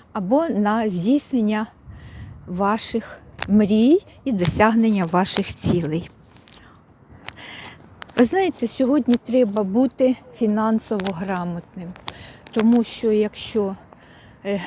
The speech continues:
людина фінансово не освічена, вона просто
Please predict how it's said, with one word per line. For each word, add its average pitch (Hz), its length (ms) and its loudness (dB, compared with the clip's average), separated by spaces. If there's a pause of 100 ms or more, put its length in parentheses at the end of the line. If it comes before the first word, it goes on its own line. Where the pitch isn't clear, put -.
(100)
людина 196 680 2
фінансово 185 800 -4 (720)
не 208 200 2
освічена, 220 840 -2 (1000)
вона 233 320 2
просто 226 600 -4